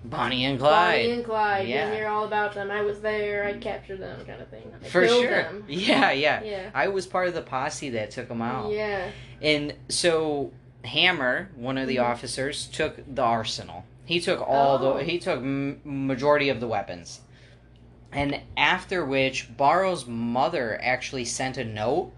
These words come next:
Speaker 1: asking him to return the guns and reminding him her son was not tried in court.
Speaker 2: Wow.
Speaker 1: Right? So that's, you know, kind of a well thought out thing. Like,
Speaker 2: Mm-hmm.
Speaker 1: yes,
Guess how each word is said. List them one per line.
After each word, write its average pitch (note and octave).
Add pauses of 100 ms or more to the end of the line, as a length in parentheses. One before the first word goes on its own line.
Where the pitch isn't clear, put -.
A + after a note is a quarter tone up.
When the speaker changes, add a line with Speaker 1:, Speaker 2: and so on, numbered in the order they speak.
(260)
Speaker 1:
asking C#3+
him C#3
to C#3
return B2
the D#3
guns F3 (360)
and C#3
reminding D#3
him A#2+
her C#3+
son C3+
was A#2
not A#2
tried G#2
in F#2
court. - (640)
Speaker 2:
Wow. G#3+
Speaker 1:
Right? A3 (160)
So -
that's, G#3+ (580)
you F3
know, C#3 (840)
kind A#3
of G3
a C3+
well C3+
thought B2+
out A2+
thing. B2
Like, A2 (300)
Speaker 2:
Mm-hmm. -
Speaker 1:
yes, C#3